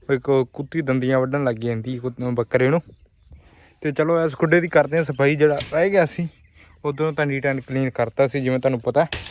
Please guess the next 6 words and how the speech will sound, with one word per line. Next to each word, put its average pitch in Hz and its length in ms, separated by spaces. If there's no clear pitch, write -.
ਠੀਕ - 180
ਹੈ 156 60
ਜੀ। 170 160
ਅਬਿਓ, 175 300
ਤੇ 165 300
ਇੱਧਰ 175 360